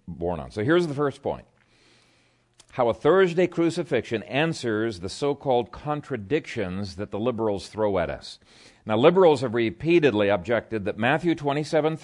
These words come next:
sixty-three, Mark eight verse thirty-one, John two verse nineteen all say that Jesus was in the grave three days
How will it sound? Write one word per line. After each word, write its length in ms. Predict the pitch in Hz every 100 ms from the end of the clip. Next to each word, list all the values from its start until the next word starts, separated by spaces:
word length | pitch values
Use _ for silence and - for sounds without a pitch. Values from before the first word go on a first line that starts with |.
| 151
sixty-three, 760 | - 156 - 165 160 98 78 117 - _ _ _ _
Mark 400 | - 101 135 156
eight 240 | - 147 131
verse 240 | 143 135
thirty-one, 680 | 135 147 160 110 90 104 117 _ -
John 400 | 92 131 151 156
two 260 | - 165 151
verse 280 | 139 131
nineteen 680 | 139 139 101 - 170 101 98 -
all 300 | 131 170 208
say 640 | - 208 190 90 92 139 - - - _
that 180 | 131 123
Jesus 840 | 101 170 226 190 147 175 180 - - - _
was 220 | 120 139
in 120 | 151 156
the 80 |
grave 600 | 131 131 170 170 156 135
three 360 | - 156 185 180
days 880 | 135 165 196 135 87 110 185 190